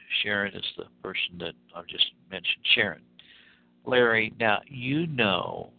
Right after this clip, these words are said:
and you know very well, and you've been raised to understand." Now, see, that's mind control. Larry, you know very well, and Larry, you know you've been raised to understand that God is not willing that any should perish,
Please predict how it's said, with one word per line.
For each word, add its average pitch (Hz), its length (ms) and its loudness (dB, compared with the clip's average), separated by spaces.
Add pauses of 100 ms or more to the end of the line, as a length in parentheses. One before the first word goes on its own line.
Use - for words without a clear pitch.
(260)
and 98 260 -6
you 113 240 -2
know 104 340 2
very 104 340 6
well, 87 640 0
and 101 140 -4
you've 107 300 0
been 143 280 4
raised 135 520 6
to 143 160 0
understand." 120 1200 2 (240)
Now, - 100 -16 (100)
see, 123 100 -4
that's 131 280 6
mind 107 320 2
control. - 360 -12 (520)
Larry, 98 380 6
you 107 220 -2
know 131 240 2
very 156 340 4
well, 92 540 2
and 92 140 -6
Larry, 95 380 0
you 107 200 -4
know 104 320 0
you've 98 220 -10
been 110 180 -4
raised 101 380 2
to 127 80 0
understand 117 760 0 (840)
that 135 180 6
God 107 340 10
is 127 200 0
not 147 300 2
willing 104 480 4
that 90 180 -4
any 98 420 -2
should 190 200 2
perish, 135 500 4